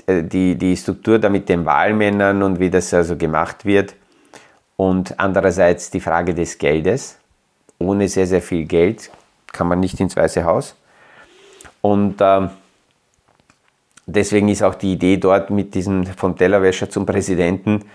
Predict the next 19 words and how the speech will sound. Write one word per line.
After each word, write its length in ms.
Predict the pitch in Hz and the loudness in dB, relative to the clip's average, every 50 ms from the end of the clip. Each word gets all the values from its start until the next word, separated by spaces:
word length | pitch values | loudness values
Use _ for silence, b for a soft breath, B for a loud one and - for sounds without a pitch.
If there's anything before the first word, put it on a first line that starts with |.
| B B B B B B B B B B B B B B B | B B B B B B B B B B B B B B B
ja, 360 | - - 95 107 104 85 - - - - _ - | -4 0 0 0 0 -2 -6 -12 -20 -14 _ -2
ähm, 320 | 87 92 87 87 87 87 87 101 - _ - | 2 2 4 4 2 0 -2 -8 -12 _ -6
tatsächlich 460 | - 90 - 107 101 104 107 95 101 | -4 -2 0 0 0 0 0 0 2
eine 180 | 92 92 90 | 2 2 2
Geldfrage. 960 | 80 78 87 85 87 92 90 - - - 90 85 87 90 87 98 104 120 139 143 - _ _ _ _ - | 0 2 2 2 2 2 0 -4 -4 -2 0 0 0 0 2 2 2 2 0 -2 -8 _ _ _ _ -6
Entweder 320 | 95 90 - 92 92 95 | -6 -4 -2 0 0 0
bringt 300 | 82 - 104 107 101 104 | 0 0 -2 -2 -2 0
man 100 | 104 95 | 2 2
das 220 | 95 90 92 - | 2 2 0 0
Geld 240 | - 98 87 80 80 | 0 0 0 0 0
mit 380 | 90 104 143 - - - - - - - _ _ _ _ _ - | -2 -2 -2 -4 -8 -18 -20 -20 -20 -20 _ _ _ _ _ -2
oder, 680 | 101 104 107 113 117 107 - 101 104 123 160 165 - - _ b b b b b b b b b b b b b b _ - | 0 2 4 4 2 4 4 4 4 2 2 -2 -6 -12 _ b b b b b b b b b b b b b b _ -6
ähm, 480 | - - 92 92 95 95 95 95 95 92 - - - | 0 2 2 4 4 4 2 2 -2 -6 -10 -10 -6
man 140 | - 104 95 | -4 -4 -2
sammelt 340 | - 101 104 120 123 104 | -2 0 0 2 0 0
so 100 | - 110 | 0 -2
viel 200 | 92 - 104 92 | 0 0 0 0
Geld 280 | 82 92 90 85 87 80 | 2 2 4 4 4 4
ein, 360 | 85 82 85 92 127 147 147 | 2 2 2 2 0 -2 -6